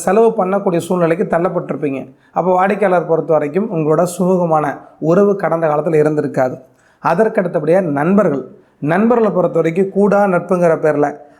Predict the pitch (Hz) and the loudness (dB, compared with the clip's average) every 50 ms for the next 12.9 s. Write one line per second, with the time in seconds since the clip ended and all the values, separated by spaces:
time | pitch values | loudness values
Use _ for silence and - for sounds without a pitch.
0 | - 123 143 151 190 202 208 202 196 - 202 214 233 233 - 226 196 190 190 - | -4 -2 0 0 2 0 0 -2 0 0 0 0 0 0 2 2 0 2 2 0
1 | 170 170 - 165 - 190 196 202 185 170 180 190 190 185 202 196 190 175 170 180 | -2 0 -2 -4 0 2 0 2 2 2 2 2 2 2 0 0 0 0 0 0
2 | 175 170 160 175 170 156 151 170 175 175 - 160 151 143 143 156 143 143 147 151 | 0 -2 -2 -4 -4 -6 -2 -4 -4 -4 -2 -2 -2 0 0 -2 -2 -2 -4 -4
3 | 175 180 - 165 156 160 147 147 139 - 147 139 139 139 135 131 131 131 - _ | -6 -2 -2 0 0 0 -2 -2 -4 -6 -6 -4 -4 -6 -6 -6 -10 -12 -16 _
4 | _ _ _ _ _ _ - - 170 180 196 175 185 175 175 208 202 185 151 151 | _ _ _ _ _ _ -4 -4 0 0 0 0 0 -2 -2 -2 0 2 2 4
5 | 170 190 196 - 160 151 139 135 139 139 - - _ _ - 151 156 160 165 170 | 2 2 2 2 2 0 0 -2 -6 -8 -10 -18 _ _ -8 -4 -2 2 2 2
6 | 165 170 202 - 196 180 196 196 190 190 160 165 160 156 127 - 143 139 143 151 | 2 0 -2 0 2 2 2 2 0 0 0 0 -2 -2 -2 -4 -4 -2 -2 0
7 | 160 165 151 143 147 170 170 226 - 254 233 190 156 143 127 143 139 135 139 139 | 0 0 0 2 0 2 0 0 0 0 0 2 0 -2 -2 -2 -4 -4 -4 -6
8 | 143 147 - - _ _ - 135 151 160 160 156 151 156 165 180 185 180 185 220 | -6 -8 -10 -14 _ _ -2 0 0 0 0 0 0 2 2 2 2 2 2 0
9 | 208 196 185 170 160 196 185 175 165 160 156 151 160 190 180 - 170 160 165 156 | 0 0 -2 -2 -2 -2 -2 -2 -2 -2 -2 -2 -2 -2 0 0 0 0 0 0
10 | 160 151 147 131 127 139 143 160 185 202 - - 202 190 196 196 175 156 156 170 | 2 0 0 0 0 0 2 2 2 0 -2 -2 -4 -4 -2 -2 -2 0 0 0
11 | 196 196 - 151 156 147 - 151 139 135 143 143 147 147 - - _ _ - 147 | 0 0 0 0 0 0 0 -2 -2 0 -2 -4 -4 -6 -10 -20 _ _ -8 -4
12 | 143 175 147 147 160 170 214 247 269 254 214 180 160 175 - - 175 170 | -2 0 0 2 2 4 4 4 4 2 0 0 -2 -2 -4 -2 -2 0